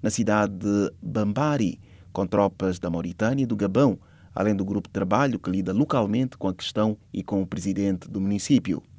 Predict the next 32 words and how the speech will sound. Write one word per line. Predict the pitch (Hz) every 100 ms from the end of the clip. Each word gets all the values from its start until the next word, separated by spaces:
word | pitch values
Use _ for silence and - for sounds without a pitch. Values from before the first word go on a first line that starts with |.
| - - - - - - -
Na |
cidade | - 104 98 92
de | 90
Kemo, | - 120 131 131 - -
um | 113 104
grupo | 104 104 - 101 92
enviado | 104 90 98 117 143 113 92
pela | 85 87
Missão | 87 - 95
das | 90 87
Nações | 85 104 92
Unidas | 92 131 98
e | 87
pela | 87 85
Equipa | - 92 90
Nacional | 87 95 90 82
da | 87
onu | 107 117 104 - - -
concluiu | 165 165 202
uma | 190
avaliação | 170 131 123 120 139
preliminar | - 185 160 113 104 131
sobre | - 104 95
alegações | 92 92 - 107 98
de |
exploração | 82 - 185 147 - 147 160
e | 113
abuso | 92 107
sexual | - 90 - 101 98
de | 90
tropas | 101 98 92
internacionais, | 92 95 98 - 120 123 104 -